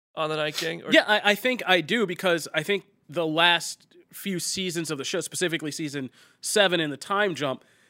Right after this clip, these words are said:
Speaker 2: made the Night King this major focus and kind of
Speaker 1: Right.
Speaker 2: made you feel like he's the story, but that's not how it is. And in the books, they literally are a force. There is no White
Speaker 1: He was
Speaker 2: King.
Speaker 1: the glorified,
Speaker 2: There's no Night King.
Speaker 1: over-advertised
Speaker 2: Yeah,
Speaker 1: subplot.
Speaker 2: exactly.
Speaker 1: He really was.
Speaker 2: He,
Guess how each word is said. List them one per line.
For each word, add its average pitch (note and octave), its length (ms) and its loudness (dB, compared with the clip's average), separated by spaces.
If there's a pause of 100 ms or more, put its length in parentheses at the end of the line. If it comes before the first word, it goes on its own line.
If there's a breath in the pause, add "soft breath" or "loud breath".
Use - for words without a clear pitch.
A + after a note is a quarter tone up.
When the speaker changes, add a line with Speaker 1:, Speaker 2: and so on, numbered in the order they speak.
Speaker 2:
made F3+ 240 6
the E3+ 80 2
Night D#3+ 220 4
King D#3+ 260 0
this C#3+ 140 -4
major D3+ 280 0
focus - 580 -2 (140)
and C3+ 380 -4
kind D3+ 240 0
of C3+ 60 -2
Speaker 1:
Right. C#3 180 -4
Speaker 2:
made D#3+ 180 2
you D3+ 80 -2
feel E3+ 240 0
like C#3+ 300 -2 (340 soft breath)
he's F3+ 320 -2
the D3+ 60 -6
story, F3 320 4
but C3+ 260 -2
that's E3 560 -2 (240)
not E3 280 0
how D#3 240 2
it C#3 80 -2
is. D3 180 0
And D3 100 -4
in D#3+ 80 0
the D3+ 80 -4
books, F3+ 460 2 (240 soft breath)
they D#3+ 160 0
literally E3 380 4
are D#3+ 200 6
a A#2+ 60 -4
force. A#2 260 -6
There E3+ 140 -2
is F3 160 4
no C#3+ 100 0
White C3 180 2
Speaker 1:
He F#3+ 40 6
was F3+ 120 6
Speaker 2:
King. C#3 100 -2
Speaker 1:
the - 40 -8
glorified, F3 600 2
Speaker 2:
There's D#3 100 2
no D#3+ 180 4
Night D#3+ 60 0
King. C#3 80 -2
Speaker 1:
over-advertised C#3+ 840 -4
Speaker 2:
Yeah, E3 140 4
Speaker 1:
subplot. - 80 2
Speaker 2:
exactly. C3 460 -2 (300 soft breath)
Speaker 1:
He D#3 100 -8
really D3 280 -4
was. C#3+ 340 -8
Speaker 2:
He, G3+ 240 6